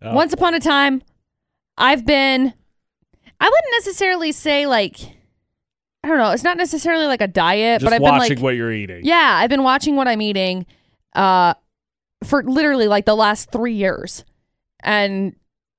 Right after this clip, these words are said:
Speaker 2: Dustin, <sighs> Camille, I went and trained with Camille, and Dustin was training with Camille at one point, and Camille was like, "If you get hungry, just eat a box of Pop-Tarts. Like, you can eat whatever you want. It doesn't matter." And I'm like, if I even, like, look at a box of Pop-Tarts, my body's like, "Poof."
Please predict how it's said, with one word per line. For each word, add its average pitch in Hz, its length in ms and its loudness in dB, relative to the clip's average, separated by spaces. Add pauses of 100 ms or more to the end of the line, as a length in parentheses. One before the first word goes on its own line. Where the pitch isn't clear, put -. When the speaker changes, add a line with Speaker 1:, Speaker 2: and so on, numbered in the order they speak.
(360)
Speaker 2:
Dustin, 214 640 -2 (100)
<sighs> - 0 - (1800)
Camille, 320 320 2
I 269 140 2
went 294 160 0
and 269 80 0
trained 269 300 0
with 254 160 -2
Camille, 220 400 2
and 208 180 -2
Dustin 240 300 0
was 220 100 -2
training 220 300 -2
with 202 120 -2
Camille 208 280 0
at 180 80 -4
one 208 160 -2
point, 196 400 -2
and 190 420 0 (300)
Camille 285 280 4
was 254 160 0
like, 240 240 0
"If 311 80 -10
you 359 60 -10
get 349 160 0
hungry, 370 360 -2
just 370 200 -4
eat 392 80 2
a 302 60 0
box 359 260 0
of - 80 -6
Pop-Tarts. 320 480 2
Like, 254 140 -4
you 339 80 0
can 349 80 -2
eat 359 80 0
whatever 320 280 2
you 302 140 -2
want. 277 340 0
It 220 100 -2
doesn't 302 200 0
matter." 277 320 0
And 196 100 0
I'm 247 60 -2
like, 262 140 -2
if 311 100 -6
I 403 60 2
even, 339 200 -4
like, 269 160 -6
look 202 220 -6
at 220 60 -4
a 180 40 -2
box 180 300 -8
of - 60 -16
Pop-Tarts, 185 420 -4
my 208 80 -2
body's 196 240 0
like, 185 280 -6
"Poof." 269 360 -2